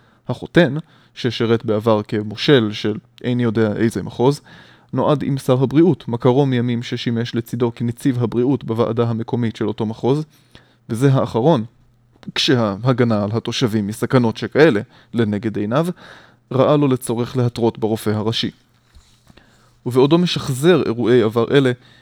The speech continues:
הבין הרופא הכעוס כי הוא עומד לאבד את קור רוחו. "במילים אחרות, בני, לנו אין רופא שיכול לעזור לאשתך.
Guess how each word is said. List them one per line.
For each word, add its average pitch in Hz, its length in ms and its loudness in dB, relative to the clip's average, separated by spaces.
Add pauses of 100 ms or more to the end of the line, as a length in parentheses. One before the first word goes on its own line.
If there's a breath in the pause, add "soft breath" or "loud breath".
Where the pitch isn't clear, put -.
(240 soft breath)
הבין 135 220 2
הרופא 120 320 2
הכעוס 123 540 -2
כי - 120 -2
הוא 117 140 -2
עומד 120 240 0
לאבד 113 400 4
את 113 120 -4
קור 117 220 -2
רוחו. 104 340 -4 (1120 soft breath)
"במילים 135 300 4
אחרות, 123 400 0
בני, 123 340 -2 (140)
לנו 135 480 4 (100)
אין 147 220 4
רופא 113 420 -2
שיכול 113 520 -2
לעזור 107 420 -4
לאשתך. - 480 -8